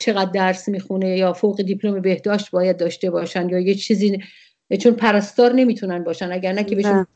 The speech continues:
Speaker 1: پرستار، یعنی آموزشی که دارن یه چیزی در حد فوق دیپلم باید باشه. خب آموزش که هیچ.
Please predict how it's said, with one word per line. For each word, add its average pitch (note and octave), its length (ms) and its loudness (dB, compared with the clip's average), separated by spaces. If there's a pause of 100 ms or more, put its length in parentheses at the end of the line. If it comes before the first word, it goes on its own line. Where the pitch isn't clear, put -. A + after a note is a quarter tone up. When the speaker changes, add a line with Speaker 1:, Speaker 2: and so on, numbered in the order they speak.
(240)
Speaker 1:
پرستار، F#3 400 0
یعنی G3 180 0
آموزشی G#3+ 580 0
که A3+ 100 4
دارن G3+ 420 0
یه A#3 60 -4
چیزی A3 280 -8
در G3 180 -2
حد G3 180 -6 (540)
فوق G3+ 260 0
دیپلم G3 340 -2
باید E3+ 180 -6
باشه. F3+ 320 -14 (280)
خب - 140 -6 (220)
آموزش C4 680 6
که F4 100 4
هیچ. C#4+ 460 0